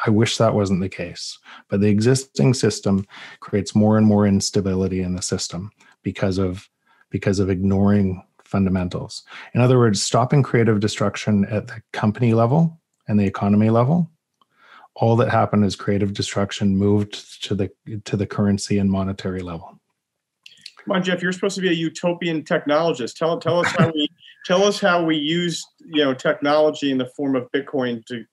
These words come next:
Speaker 2: to get through this. You know,
Speaker 1: So
Speaker 2: we
Speaker 1: now, so now the, n-, now the oth-, the, uh, now the other side.
Speaker 2: Right.
Speaker 1: I-,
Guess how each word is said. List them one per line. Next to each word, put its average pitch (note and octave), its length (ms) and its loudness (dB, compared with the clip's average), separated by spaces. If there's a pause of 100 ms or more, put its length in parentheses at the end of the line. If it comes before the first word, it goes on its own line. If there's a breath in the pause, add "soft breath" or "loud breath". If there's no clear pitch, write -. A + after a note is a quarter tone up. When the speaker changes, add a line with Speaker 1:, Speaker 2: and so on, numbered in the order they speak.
(140)
Speaker 2:
to B2 140 -4
get B2 240 -2
through D3+ 180 -2
this. G2 360 -6
You C3 80 -6
know, B2 100 -2
Speaker 1:
So A#2+ 60 4
Speaker 2:
we A#2 60 6
Speaker 1:
now, - 220 4 (160)
so C3+ 180 2
now C3 300 6
the, C3+ 120 4
n-, B2+ 440 4
now C3 280 6
the B2 140 6
oth-, A#2+ 240 4
the, A#2 240 4
uh, A#2+ 140 4
now A#2+ 200 6
the A#2+ 140 6
other A2 180 6
side. G2 340 -2 (400 loud breath)
Speaker 2:
Right. B2 240 0 (300)
Speaker 1:
I-, D3+ 200 0